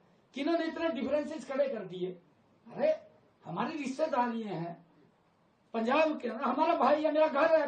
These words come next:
पंजाब, क्या हम जाएंगे नहीं पंजाब के अंदर? ये किस प्रकार की बातें कर रहे हैं? अरे पानी हमारा, अगर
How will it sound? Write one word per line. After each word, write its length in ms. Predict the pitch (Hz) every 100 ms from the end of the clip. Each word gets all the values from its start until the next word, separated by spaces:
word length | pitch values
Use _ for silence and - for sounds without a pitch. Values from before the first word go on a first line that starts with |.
| -
पंजाब, 440 | 240 214 190 240 - _ _ _ _ -
क्या 100 | 220
हम 220 | 262 277
जाएंगे 320 | 233 277 302
नहीं 140 | 294 254
पंजाब 340 | 233 208 180
के 80 | 165
अंदर? 340 | 156 156 285 202 - _ _ _ _ _
ये 80 | -
किस 160 | - 170
प्रकार 360 | 185 170 220
की 100 | 220
बातें 320 | 233 254 - 254
कर 80 | 269
रहे 160 | 277
हैं? 140 | 285 - _ _ _ _ _ _ _ _ _ -
अरे 200 | - 294 - -
पानी 340 | 190 233 294 320 240 - _ _ _
हमारा, 380 | 185 196 254 311 311 226 - - _ _ _ _ _ _ _
अगर 240 | - 302